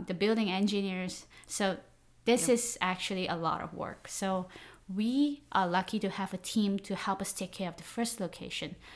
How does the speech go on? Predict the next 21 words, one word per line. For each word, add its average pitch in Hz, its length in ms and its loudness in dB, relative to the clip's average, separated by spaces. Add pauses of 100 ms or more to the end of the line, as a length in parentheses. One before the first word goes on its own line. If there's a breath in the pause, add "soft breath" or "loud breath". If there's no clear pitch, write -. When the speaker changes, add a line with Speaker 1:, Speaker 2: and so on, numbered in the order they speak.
(160 loud breath)
Speaker 1:
And, 175 480 -2
uh, 175 200 0
the 180 100 -8
second 247 420 2
location, 202 520 -2
right 220 200 0
now, 165 240 2
we're 165 140 0
just 180 240 0
focusing 190 640 -2
on 156 260 -2 (460 soft breath)
making 196 280 0
sure 190 280 0
everything 180 420 -4
falls 165 540 -2
into, 165 480 -6 (520 soft breath)
uh, - 200 -2 (120)
place 196 420 2
and 170 260 -2
start 185 340 0
renovating. 208 680 0